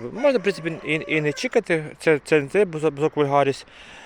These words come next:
Звичайно, він навіть і так буде цвісти, якщо навіть його не будете різати, тому що якщо ви знаєте, що бузок не обрізати, той, що звичайний, то, е, то, звісно, він буде цвісти через рік. Але, друзі, е,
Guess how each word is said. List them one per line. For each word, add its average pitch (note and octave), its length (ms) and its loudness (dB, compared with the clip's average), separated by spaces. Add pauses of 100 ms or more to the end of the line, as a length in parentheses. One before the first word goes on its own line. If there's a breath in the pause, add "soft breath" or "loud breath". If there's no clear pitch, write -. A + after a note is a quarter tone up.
(120 loud breath)
Звичайно, D3 320 0
він D3 120 0
навіть D3 200 0
і - 40 -20
так G#3 120 2
буде A3+ 120 4
цвісти, - 200 -4
якщо E3+ 180 -2
навіть D3+ 160 -2
його C#3 180 0
не C#3 80 -4
будете D#3 240 -2
різати, G#3 200 -4
тому D3+ 120 0
що C#3 60 -10
якщо E3 140 0
ви D#3 60 4
знаєте, D3+ 200 2
що D#3 120 -4
бузок D3 220 -4
не C#3+ 100 0
обрізати, D#3+ 360 0 (580 loud breath)
той, D#3 120 4
що - 180 -2
звичайний, A#2 440 0
то, F#3+ 440 6 (100)
е, C3+ 400 4 (120)
то, E3 180 2
звісно, D#3 560 0 (460)
він C#3+ 140 -6
буде D#3 120 0
цвісти E3+ 160 -2
через C#3+ 280 2
рік. G2+ 180 -4 (1200 loud breath)
Але, G3 180 6
друзі, F#3+ 360 2 (420 loud breath)
е, C3+ 320 2